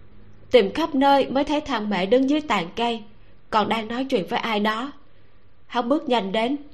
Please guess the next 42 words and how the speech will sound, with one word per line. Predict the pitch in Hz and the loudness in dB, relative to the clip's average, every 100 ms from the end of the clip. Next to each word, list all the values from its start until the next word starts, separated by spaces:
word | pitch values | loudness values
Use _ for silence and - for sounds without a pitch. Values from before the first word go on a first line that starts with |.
| - - - | -18 -18 -2
phát | 339 359 | -2 2
hiện | 285 208 196 - | 4 4 0 -4
người | 226 247 208 | 4 6 6
kia | 294 302 | 4 2
vậy | 240 185 | 2 0
mà | 202 | -2
lại | 196 180 | -4 -2
là | 196 | 0
Nam | 165 214 226 - | -2 -4 -4 0
Tinh. | 247 233 - - - - - - - - - - - | 0 0 -12 -18 -18 -18 -18 -18 -18 -18 -18 -18 -10
Hắn | - 302 | -4 -2
thấy | 302 311 | 0 -2
sắc | 349 349 | -4 -2
mặt | 240 202 | -2 -2
của | 220 | -4
Thang | 233 240 202 | -4 -4 -2
Mễ | 190 | -4
không | 202 254 214 | -2 -2 -2
đúng, | 226 233 269 - - - - | -2 -4 -8 -12 -18 -20 -6
tức | 330 339 | -4 -4
khắc | - 339 - | -4 -4 2
nhíu | 262 294 | 2 2
mày. | 285 214 185 - - - - - - - - - | 0 -2 -6 -12 -20 -20 -20 -20 -20 -20 -18 -4
Nam | 277 269 | -2 2
Tinh | 294 269 | 2 2
này, | 247 208 190 - - - - | 2 0 -4 -12 -18 -18 -18
thái | - 254 | -6 -2
độ | 269 190 | 2 2
với | 208 | 2
mình | 285 254 180 | 2 0 0
khi | 247 | -2
còn | 233 202 | -2 -2
ở | 180 | -2
Kiều | 220 220 | 0 0
Gia | 175 220 | 0 -4
Thôn | 220 240 214 | -2 -2 0
đó | 233 | -2
rất | 320 320 | -4 -2
kỳ | 226 180 | -2 -2
lạ, | 180 175 175 - - - - - | -2 -4 -6 -14 -20 -20 -20 -4
bây | 254 277 | 0 2
giờ | 233 214 | 2 2